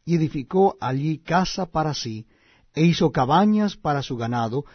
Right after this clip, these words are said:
por tanto llamó el nombre de aquel lugar Sucot. Después Jacob llegó sano y salvo a la ciudad de Siquem, que está en la tierra de Canaán,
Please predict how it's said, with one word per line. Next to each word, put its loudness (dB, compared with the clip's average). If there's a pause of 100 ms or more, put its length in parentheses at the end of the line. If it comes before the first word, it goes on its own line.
(160)
por 4
tanto 2
llamó 0
el 2
nombre 0
de -4
aquel -2
lugar -4 (200)
Sucot. -14 (1200)
Después 2
Jacob 2 (400)
llegó 2
sano 2
y 2
salvo 2
a 0
la -2
ciudad -4
de 0
Siquem, -2 (340)
que 2
está -2
en -4
la -4
tierra 2
de 0
Canaán, -2